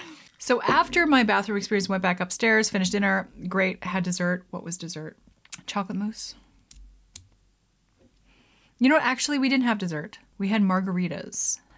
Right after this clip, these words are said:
And then after that, we went back to the hotel room, freshened up a little bit, and then we're like, "Let's go to, like, find, like, an Irish pub or, like, a cool little pub." So, oh, sorry, I forgot to mention, was that the first night or the second night?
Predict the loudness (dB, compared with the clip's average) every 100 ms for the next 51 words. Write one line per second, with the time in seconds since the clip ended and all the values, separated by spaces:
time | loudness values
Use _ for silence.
0 | -4 2 4 4 2 2 2 0 2 2
1 | 2 2 2 2 0 -2 -4 -2 0 2
2 | 4 4 4 2 -2 0 0 2 2 2
3 | 2 0 2 2 2 0 -2 2 2 2
4 | 2 2 2 0 0 -2 4 4 6 4
5 | 2 0 2 4 2 0 -4 -4 -4 -6
6 | -8 -6 -4 -6 -8 -14 -10 -8 -6 -10
7 | -8 -6 -8 -6 -2 2 4 6 4 2
8 | 2 2 4 6 4 4 0 -2 -4 2
9 | 2 2 0 -4 -4 -6 -10 -14 _ -14
10 | -12 -14 -10 -6 -4 -6 -6 -10 -12 -12
11 | -14 -14 -20 -20